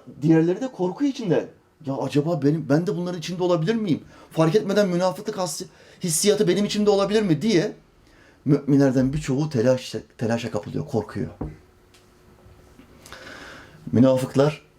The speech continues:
isimleri sayıldığı anda her birinin kafasından aşağı şimşek çakıyor gibi oluyor psikolojik olarak.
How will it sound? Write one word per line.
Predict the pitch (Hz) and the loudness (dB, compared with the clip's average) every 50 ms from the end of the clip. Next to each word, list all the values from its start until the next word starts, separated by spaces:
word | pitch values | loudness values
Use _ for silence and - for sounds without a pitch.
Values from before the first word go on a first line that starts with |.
| _ _ - | _ _ -4
isimleri | 120 117 - 123 123 127 135 127 127 104 | -2 0 2 4 4 6 6 4 4 2
sayıldığı | - - - 113 117 120 127 123 120 143 151 | -2 -4 -2 0 2 2 2 4 4 2 2
anda | - 120 113 107 110 131 147 151 - | 2 0 -2 -2 0 0 0 0 0
her | 117 139 156 160 135 | 0 -2 -2 0 0
birinin | 127 120 120 120 117 | 0 2 2 2 0
kafasından | 117 113 110 117 113 110 120 120 143 160 156 - | -2 -4 -6 -6 -4 -2 -2 -2 -2 -2 -4 -6
aşağı | 107 - - - 147 147 | -8 -6 -4 -2 -2 -2
şimşek | - - 120 117 - 113 - | 0 -2 -2 -2 -2 -4 -4
çakıyor | - 101 - - 98 92 | -6 -6 -4 -4 -4 -4
gibi | 98 - 95 | -4 -4 -4
oluyor | 87 82 - 95 92 - - - - - - | -4 -4 -4 -6 -8 -10 -12 -20 -16 -10 -8
psikolojik | - - - 104 107 107 107 - | -4 0 2 2 2 2 0 0
olarak. | 98 95 92 95 - | -2 0 -2 -2 -6